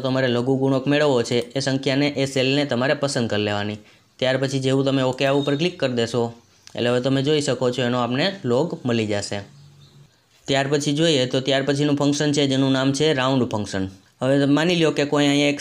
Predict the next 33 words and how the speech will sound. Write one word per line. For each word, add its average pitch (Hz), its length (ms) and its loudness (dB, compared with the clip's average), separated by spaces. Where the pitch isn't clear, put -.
સંખ્યા 139 400 0
આપેલી 156 340 0
છે, 127 60 2
જેમ 127 120 0
કે 135 100 0
ઇઠ્ઠોતેર 156 480 0
પોઇન્ટ 135 220 0
છસો 139 260 -2
ત્રાણું. 120 320 0
આ 139 100 0
રીતના 151 360 -2
સંખ્યા 139 380 0
આપેલી 107 360 -2
છે. 104 100 -2
હવે 135 160 2
જે 170 100 2
પોઇન્ટ 175 300 0
પછીના 175 400 2
જે 180 160 2
ત્રણ 160 240 2
આંકડા 160 320 0
છે 180 140 0
એને 143 160 2
તમારે 147 260 0
રાઉન્ડ 139 280 0
જ્યારે 147 280 2
કરવા 160 320 2
હોય, 113 180 0
જ્યારે 123 280 0
રાઉન્ડ 131 260 0
ફિગરમાં 143 360 0
કરી 156 180 2
નાખવું 147 260 0